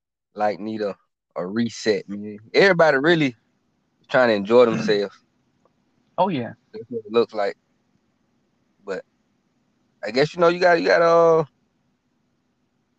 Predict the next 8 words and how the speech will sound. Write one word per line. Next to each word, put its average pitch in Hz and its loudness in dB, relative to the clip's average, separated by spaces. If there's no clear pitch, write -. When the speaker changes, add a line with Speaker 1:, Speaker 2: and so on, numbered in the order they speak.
Speaker 1:
play 160 0
by 156 4
the 151 0
rules. 170 -4
I 123 0
almost, 160 -2
damn, 123 -2
go, 139 0